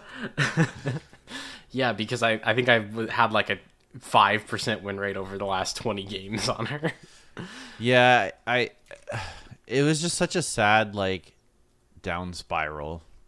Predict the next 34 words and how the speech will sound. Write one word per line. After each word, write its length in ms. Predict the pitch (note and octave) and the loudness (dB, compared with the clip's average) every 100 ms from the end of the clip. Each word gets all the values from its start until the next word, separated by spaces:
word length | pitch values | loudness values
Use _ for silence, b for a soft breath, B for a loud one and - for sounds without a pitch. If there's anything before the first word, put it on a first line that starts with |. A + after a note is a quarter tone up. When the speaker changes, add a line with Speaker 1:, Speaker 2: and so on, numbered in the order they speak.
| _ | _
Speaker 1:
you 140 | F#2 B2+ | -6 0
Speaker 2:
Oh, 180 | B2+ | 2
Speaker 1:
know, 80 | A2 | 2
Speaker 2:
yeah. 80 | F#2 E2+ | 0 -6
Speaker 1:
from 580 | - F#2 F2 F2+ F#2 F#2 - F#2+ | -8 -6 -6 -8 -8 -10 -12 -16
fucking, 300 | - G2+ F#2+ | -8 -8 -6
like, 160 | F#2+ F2 | -8 -8
Masters 440 | F2+ F2+ - F#2 | -8 -8 -8 -10
one 160 | F2+ F2 | -10 -12
fifty 400 | E2 E2 - D#2+ | -12 -14 -12 -14
to 220 | - D2+ | -12 -12
D 220 | D2+ D#2 D#2 | -12 -12 -12
four. 400 | - G1+ G1+ - b b | -12 -12 -12 -14 b b
Speaker 2:
Uh-huh. 460 | A#2 G#2 F#2 F#2 - _ b b b b - | -4 -2 -4 -8 -12 _ b b b b -8
Yeah, 160 | A#2 A2+ | 0 2
Speaker 1:
Felt 80 | |
Speaker 2:
no, 120 | C3 A2+ | 2 0
Speaker 1:
bad. 200 | D#2 D#2+ | -2 -6
Speaker 2:
it 80 | C3+ | -2
was, 280 | D3 D#3 D#3+ | -2 -2 -2
uh, 140 | C#3+ | -2
it 60 | C3 | -2
was 160 | D3+ C3+ | -4 0
very 260 | A2 A#2+ | 0 2
unfortunate, 800 | A#2+ G#2+ G#2 G2 - G2+ F#2+ F2+ - | 0 -4 -4 -4 -4 -6 -6 -8 -10
and, 360 | G#2 G2+ G2+ | -6 -4 -2
uh, 40 | G2+ | 0
I, 440 | G#2 G#2+ B2+ C3 | 2 2 2 2
I 80 | B2 | 0
think 160 | D#3+ G3+ | 0 0
I 120 | A3 | -2
got 360 | D3 C3 - A#2+ | 0 0 0 -2
back 300 | A#2 A#2+ - | -2 -2 -4
up 300 | A#2 A2+ | -4 -4